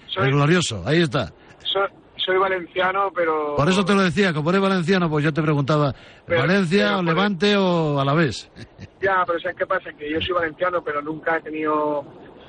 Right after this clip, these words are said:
Speaker 1: ese acercamiento a Valencia, porque nunca he jugado en el Valencia,
Speaker 2: Es verdad,
Speaker 1: nunca,
Speaker 2: eso, sí, sí, es
Speaker 1: ¿sabes?
Speaker 2: verdad.
Speaker 1: Entonces, yo he estado en el Alavés, eh, eh, mis mejores años como futbolista los viví allí, sé que me tienen un cariño especial en Vitoria,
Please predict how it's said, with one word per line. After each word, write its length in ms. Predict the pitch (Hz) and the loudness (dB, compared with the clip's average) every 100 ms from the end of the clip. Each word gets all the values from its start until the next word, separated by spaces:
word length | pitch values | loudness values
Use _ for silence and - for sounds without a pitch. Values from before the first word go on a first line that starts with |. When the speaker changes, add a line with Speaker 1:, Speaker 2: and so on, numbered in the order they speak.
| - - | -20 -12
Speaker 1:
ese 140 | - | -8
acercamiento 500 | 170 160 156 156 160 | -6 -4 -2 -2 0
a 40 | 151 | 0
Valencia, 280 | 147 165 156 | 0 -2 -6
porque 200 | 185 180 | -6 -8
nunca 160 | 147 | -6
he 40 | 147 | -2
jugado 180 | 147 143 | -2 -2
en 60 | 139 | -2
el 40 | |
Valencia, 520 | 135 156 - 113 - | -2 -2 -4 -2 0
Speaker 2:
Es 60 | 131 | 2
verdad, 320 | 135 131 131 | 2 2 2
Speaker 1:
nunca, 300 | 139 139 139 - | 2 0 -4 -6
Speaker 2:
eso, 40 | |
sí, 120 | 107 117 | -6 -6
sí, 160 | 104 110 | -4 -4
es 60 | 120 | -2
Speaker 1:
¿sabes? 80 | 104 | 0
Speaker 2:
verdad. 360 | 120 - 107 - | 2 0 -2 -8
Speaker 1:
Entonces, 460 | - - - - 160 - - | -8 -4 -2 -2 -4 -8 -10
yo 140 | 147 151 | -4 -2
he 40 | |
estado 340 | 151 165 160 160 | 0 0 0 0
en 100 | 160 | 0
el 220 | 160 160 | 0 0
Alavés, 420 | 156 160 185 175 | 0 2 0 -2
eh, 560 | - - - 285 370 262 - - - - - - | -8 -20 -14 -10 -8 -8 -12 -20 -20 -20 -16 -6
eh, 160 | 147 | -4
mis 160 | 143 151 | -4 -6
mejores 360 | - 175 170 175 | -4 -2 -2 -2
años 180 | 175 - | -4 -2
como 160 | 165 | -2
futbolista 400 | 156 156 170 160 | -2 0 0 0
los 160 | 151 143 | -2 -2
viví 240 | 143 165 | 0 2
allí, 480 | 160 165 196 196 185 - - | 0 -2 -4 -4 -6 -10 -6
sé 100 | 156 | -4
que 160 | 160 151 | -2 -2
me 80 | 151 | -4
tienen 260 | 156 160 | -4 -2
un 100 | 156 | -2
cariño 340 | 151 151 156 151 | -2 -2 -2 -4
especial 380 | 147 - 151 151 | -6 -2 -2 -2
en 40 | |
Vitoria, 460 | 147 160 160 170 | -4 -2 0 -2